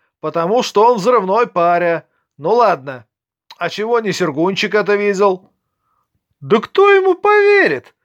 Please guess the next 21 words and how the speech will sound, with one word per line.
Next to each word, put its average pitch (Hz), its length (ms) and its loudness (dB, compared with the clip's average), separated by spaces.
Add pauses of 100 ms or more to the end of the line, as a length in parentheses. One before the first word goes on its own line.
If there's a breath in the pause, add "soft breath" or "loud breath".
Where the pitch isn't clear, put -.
(380)
Он 403 200 0
же 294 140 -2
такой 370 480 2
как 359 320 0
бы 330 420 4
ушлый. 160 480 0 (300 soft breath)
Его 359 320 4
даже 370 300 4
начальник 302 580 0
всерьез 285 420 -4
шестаком 254 680 -4
окрестил. 185 680 -4 (320)
Хотя 370 380 2
никаких 330 500 2
доказательств 294 800 0
у 220 80 -2
него 311 280 0
нема». 233 600 0 (400)
«А, 202 480 2 (580)
а 156 120 -2
я», 139 680 -2